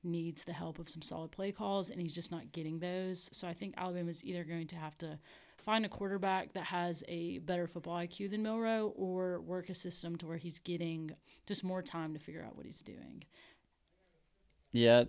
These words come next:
Speaker 2: Milroe, that's another thing I was wrong about so far. I was kinda, I wasn't, like, as high on him as Bryce Young, but I thought he would be good enough to at least keep Alabama steady this season to get 'em through, like, a,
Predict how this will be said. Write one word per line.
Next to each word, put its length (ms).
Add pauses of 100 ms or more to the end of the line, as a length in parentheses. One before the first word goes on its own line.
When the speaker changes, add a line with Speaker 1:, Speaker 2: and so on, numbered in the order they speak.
Speaker 2:
Milroe, 720
that's 160
another 300
thing 280
I 140
was 160
wrong 240
about 300
so 100
far. 400 (560)
I 140
was 160
kinda, 320
I 80
wasn't, 240
like, 180
as 220
high 400
on 140
him 280
as 140
Bryce 340
Young, 320 (760)
but 200
I 120
thought 260
he 180
would 120
be 220
good 280
enough 340
to 100
at 40
least 300
keep 180
Alabama 640 (400)
steady 600
this 200
season 540
to 160
get 160
'em 120
through, 400
like, 240
a, 160